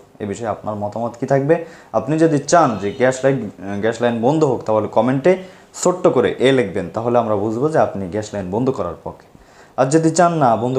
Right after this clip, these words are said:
করার দরকার নেই, তাহলে বি লিখবেন, এতটুকুই। অনেকেই বিস্তারিত লিখছে না, অত লেখার দরকার নেই, স্বল্প সময়ের ভিতরে এ আর বি লিখবেন, এতেই হয়ে যাবে। এবং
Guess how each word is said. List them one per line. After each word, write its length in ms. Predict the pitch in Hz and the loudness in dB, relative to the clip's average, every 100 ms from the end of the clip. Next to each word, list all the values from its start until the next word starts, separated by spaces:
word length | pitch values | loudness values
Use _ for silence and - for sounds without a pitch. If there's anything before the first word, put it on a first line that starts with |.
| 131 | 2
করার 180 | 131 123 | 2 4
দরকার 200 | 131 135 | 0 0
নেই, 140 | 151 165 | 0 0
তাহলে 160 | 143 120 | 0 0
বি 160 | 120 | 0
লিখবেন, 360 | 117 98 85 85 80 _ - | 0 -2 -6 -12 -14 _ -4
এতটুকুই। 440 | 123 127 107 92 78 - - - | -2 -4 -6 -10 -14 -18 -20 -12
অনেকেই 380 | 101 113 120 120 | -6 -4 -2 -4
বিস্তারিত 440 | 110 - - 123 120 113 | -4 -4 0 0 0 -4
লিখছে 200 | 104 - | -4 -6
না, 60 | 156 | -6
অত 80 | 175 156 147 | -4 -2 2
লেখার 220 | 135 135 | 2 2
দরকার 280 | 120 123 123 | 2 2 2
নেই, 180 | 120 175 - - - - - | 0 -4 -8 -18 -18 -20 -8
স্বল্প 220 | - 143 143 | -2 0 0
সময়ের 240 | 123 120 110 | -2 -2 -2
ভিতরে 220 | 117 165 160 | -4 -2 2
এ 20 | 117 | 2
আর 60 | 98 | 2
বি 60 | 98 | -2
লিখবেন, 260 | 90 80 90 90 | -6 -8 -8 -8
এতেই 220 | 104 104 98 | -6 -6 -6
হয়ে 120 | 98 | -4
যাবে। 200 | 120 147 196 - - - | -2 -2 -4 -8 -10 0
এবং 160 | 156 | 2